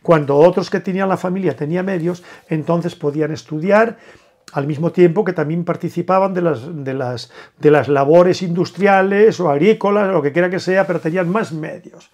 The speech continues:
Pero la mayoría no tenía esos medios. Entonces, bueno, pues este señor era hijo, se-, no estoy equivocado, igual estoy equivocado,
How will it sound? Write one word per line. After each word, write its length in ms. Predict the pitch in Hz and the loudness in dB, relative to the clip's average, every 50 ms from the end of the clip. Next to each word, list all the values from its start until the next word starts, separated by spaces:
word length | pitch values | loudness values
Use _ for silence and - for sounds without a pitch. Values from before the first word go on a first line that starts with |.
| _ - - - _ | _ -20 -20 -18 _
Pero 160 | - 165 170 | 0 2 4
la 80 | 170 170 | 4 6
mayoría 440 | 165 180 175 170 175 202 226 226 - | 6 6 6 6 6 6 4 4 4
no 260 | 240 202 233 277 262 | 2 -2 -2 -2 -4
tenía 280 | - 190 160 151 143 127 | -4 -6 -8 -8 -8 -10
esos 220 | - - 123 - | -12 -14 -16 -16
medios. 480 | 127 127 120 - _ - _ _ _ _ _ - - - - - | -16 -20 -20 -20 _ -20 _ _ _ _ _ -20 -20 -20 -12 -4
Entonces, 340 | - 175 175 233 233 226 220 | -2 2 6 6 6 6 6
bueno, 220 | 220 202 170 151 | 4 4 4 2
pues 200 | 127 151 147 - | 0 -2 -2 -2
este 180 | 233 220 - 254 | -2 -2 -2 -2
señor 360 | 190 240 196 160 127 120 117 123 _ _ _ _ _ _ _ _ - _ _ _ _ _ _ _ _ - | -2 0 0 0 0 -2 -4 -10 _ _ _ _ _ _ _ _ -20 _ _ _ _ _ _ _ _ -2
era 340 | - 165 160 170 180 190 190 | 2 4 4 6 6 6 4
hijo, 260 | 214 202 - 220 170 | 4 2 2 0 0
se-, 180 | - - 143 | 2 0 -2
no 160 | 131 127 127 139 | 0 0 -4 -4
estoy 220 | 127 - 165 165 | -2 0 0 0
equivocado, 580 | 160 120 151 160 147 139 - 196 254 247 165 135 | 2 2 2 2 2 2 4 4 4 4 2 0
igual 240 | 127 120 131 143 | -2 -2 0 0
estoy 220 | 143 113 - 160 147 | -2 0 0 0 0
equivocado, 680 | 135 131 135 123 123 113 196 240 226 156 117 110 - | 0 0 -4 -4 -2 0 0 0 0 0 -4 -6 -14